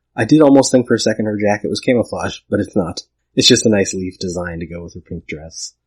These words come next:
But she's, she's, uh, the one who did the spray paint. So I had never noticed that until we were doing this show. And we see that Donald is selling tapes for five bucks each.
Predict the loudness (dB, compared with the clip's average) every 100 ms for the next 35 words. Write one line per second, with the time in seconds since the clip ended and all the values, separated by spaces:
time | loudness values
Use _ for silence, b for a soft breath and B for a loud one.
0 | _ -14 -14 -14 _ _ _ -10 -4 -4
1 | -4 -6 -6 -4 -2 0 -2 -4 -2 -4
2 | -4 -10 -14 _ _ -10 -6 -4 -4 -6
3 | -8 -6 -8 -8 -6 -6 -6 -14 -16 _
4 | _ -20 -20 _ _ _ _ _ _ -6
5 | -2 0 0 -2 -2 -2 0 -2 -4 -8
6 | -8 -10 -10 -12 -10 -10 -10 -10 -6 -8
7 | -8 _ _ _ _ _ _ _ _ _
8 | _ -10 -8 -6 -6 -4 -2 -2 2 4
9 | 4 4 0 2 2 0 -4 -6 -8 _
10 | -10 -10 -8 -10 -12 _ -14 -10 -10 -10
11 | -12 -12 -12 -10 -10